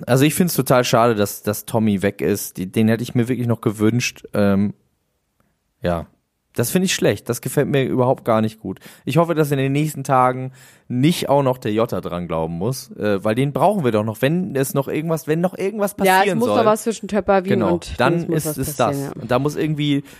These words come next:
Speaker 1: ein Kampf, noch eine neue Blutsbruderschaft, irgendwas muss stattfinden zwischen den beiden. Und, äh, dann wird's noch mal gut.
Speaker 2: Handgreiflichkeiten.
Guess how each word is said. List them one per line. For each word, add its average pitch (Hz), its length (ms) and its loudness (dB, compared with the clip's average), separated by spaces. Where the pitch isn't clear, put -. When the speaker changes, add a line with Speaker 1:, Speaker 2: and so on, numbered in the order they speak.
Speaker 1:
ein 127 160 -4
Kampf, 156 540 -2
noch 143 260 -2
eine 151 140 4
neue 156 240 4
Blutsbruderschaft, 139 880 -2
irgendwas 165 640 -4
muss 156 160 -2
stattfinden 95 560 -6
zwischen 95 300 -14
den 90 120 -10
beiden. 90 400 -6
Und, 104 300 -6
äh, 98 220 2
dann 120 260 0
wird's 156 160 -2
noch 151 60 0
mal 190 80 4
gut. 139 180 0
Speaker 2:
Handgreiflichkeiten. 180 960 0